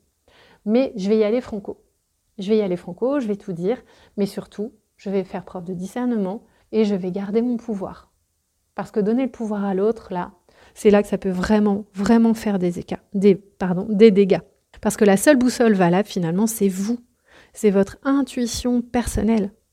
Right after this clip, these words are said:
Et c'est accepter aussi que certaines personnes ne soient... Euh, pas bonnes pour vous.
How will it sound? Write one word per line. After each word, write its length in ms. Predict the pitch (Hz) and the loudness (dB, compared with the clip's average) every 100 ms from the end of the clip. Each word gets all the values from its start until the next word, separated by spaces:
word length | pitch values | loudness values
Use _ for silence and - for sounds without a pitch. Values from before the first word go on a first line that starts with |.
| _ - - | _ -20 0
Et 100 | 220 | 2
c'est 160 | 220 233 | 4 4
accepter 480 | 196 - 190 285 311 | 0 0 -2 2 0
aussi 220 | 226 - | 0 -6
que 100 | 214 | -6
certaines 320 | 202 185 190 | -4 -4 -4
personnes 400 | 185 185 - 277 | -2 -4 -4 0
ne 80 | 233 | 0
soient... 460 | 208 - 208 196 165 | -2 -4 -2 -2 -4
Euh, 40 | - _ _ _ _ - | -8 _ _ _ _ -2
pas 160 | 220 | 2
bonnes 400 | 196 214 220 202 - _ _ _ _ | 4 2 2 0 -6 _ _ _ _
pour 240 | 202 185 | -4 -2
vous. 380 | 185 180 302 | 0 0 -2